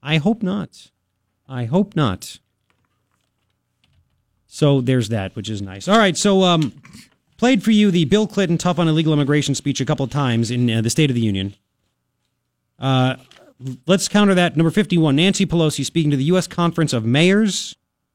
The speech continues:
U S Conference of Mayors, um, on Friday. She said about Trump's amnesty deal that he, he admitted on Twitter over the weekend that he did it just to basically show the Democrats for what they are, that they don't wanna solve it. They just wanna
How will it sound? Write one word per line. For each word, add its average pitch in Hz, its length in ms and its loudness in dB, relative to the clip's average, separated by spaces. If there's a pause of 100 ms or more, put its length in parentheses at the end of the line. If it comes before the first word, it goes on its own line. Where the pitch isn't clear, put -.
(240)
U 160 140 0
S 170 80 0
Conference 151 320 -2
of 110 100 -2
Mayors, 170 600 2 (520)
um, 127 380 0 (560)
on 131 160 0
Friday. 175 720 2
She 175 220 0
said 170 200 0
about 151 200 0
Trump's - 320 -2
amnesty 165 380 0
deal 160 180 2
that 139 140 0
he, 135 220 0 (720)
he 175 100 4
admitted 156 300 2
on 143 120 0
Twitter - 220 0
over 139 120 0
the 131 80 0
weekend 143 360 0
that 123 120 0
he 131 100 2
did 135 160 2
it 135 60 2
just 123 200 -2
to 131 60 -4
basically 120 540 0
show 139 480 2
the 110 340 -2
Democrats 131 480 -2
for - 80 -6
what 127 140 -2
they 110 140 0
are, 120 200 2
that 98 120 -6
they 120 80 0
don't 117 100 0
wanna 110 160 -2
solve 123 320 0
it. 98 200 -4
They 120 100 -4
just 113 160 -4
wanna 104 240 -2